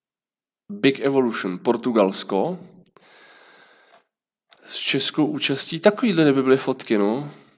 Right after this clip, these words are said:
To, to je, to je hezký, hezký ostrý. Eh, ta dvě stě dvanáctka se mi líbila, eh, víc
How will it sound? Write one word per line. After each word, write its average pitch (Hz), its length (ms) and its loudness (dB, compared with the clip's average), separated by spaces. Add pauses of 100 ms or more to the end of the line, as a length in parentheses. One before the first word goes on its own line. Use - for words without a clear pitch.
(140)
To, - 200 -14
to - 160 -6
je, 139 80 -2 (340)
to 143 100 -4
je 135 60 0
hezký, 143 560 -6
hezký 139 380 -8
ostrý. 113 520 -6
Eh, - 80 -20 (2000)
ta 131 120 4
dvě 131 160 2
stě 147 180 2
dvanáctka 135 460 4
se 143 100 6
mi 139 100 2
líbila, 131 720 2 (160)
eh, 123 40 -6 (1300)
víc 139 380 0